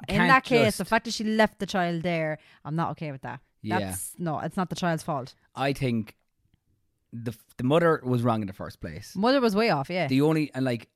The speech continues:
Speaker 1: I would say something, if it was, like, an emergency, I'd be like, I can understand
Speaker 2: That's
Speaker 1: not giving him eno-,
Speaker 2: different.
Speaker 1: enough notice, but that one was just like,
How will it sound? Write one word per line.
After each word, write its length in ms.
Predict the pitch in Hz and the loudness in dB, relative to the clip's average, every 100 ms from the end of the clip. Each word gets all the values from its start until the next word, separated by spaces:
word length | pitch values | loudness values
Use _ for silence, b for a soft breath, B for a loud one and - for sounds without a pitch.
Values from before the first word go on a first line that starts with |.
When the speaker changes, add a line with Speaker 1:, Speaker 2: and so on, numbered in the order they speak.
| - | -4
Speaker 1:
I 60 | |
would 160 | 139 131 | -2 0
say 200 | 175 160 | 0 0
something, 320 | - 113 107 | -2 -4 -6
if 160 | 127 131 | -6 -4
it 40 | |
was, 180 | 156 147 | -2 0
like, 220 | 139 117 - | 0 -4 -8
an 160 | 123 123 | -4 -2
emergency, 920 | 123 120 120 123 131 123 110 104 101 - | 2 2 4 4 2 0 -4 -6 -10 -6
I'd 140 | 120 | -4
be 60 | 107 | -2
like, 140 | 101 - | -4 -6
I 60 | 113 | -4
can 140 | 123 | -2
understand 680 | 120 113 107 117 107 95 98 | -2 -2 -4 -4 -4 -6 -8
Speaker 2:
That's 200 | 139 233 | 0 2
Speaker 1:
not 140 | 127 - | 2 2
giving 240 | - 117 | 0 0
him 120 | 113 | 0
eno-, 160 | 110 113 | 0 0
Speaker 2:
different. 240 | 113 117 113 | -2 -4 -4
Speaker 1:
enough 260 | 110 110 - | -4 -6 -4
notice, 340 | 120 123 143 | -2 -2 -4
but 140 | - 107 | -6 -6
that 140 | 143 | -2
one 100 | 131 | 0
was 100 | 117 | -2
just 120 | 117 120 | -4 -6
like, 160 | 110 | -10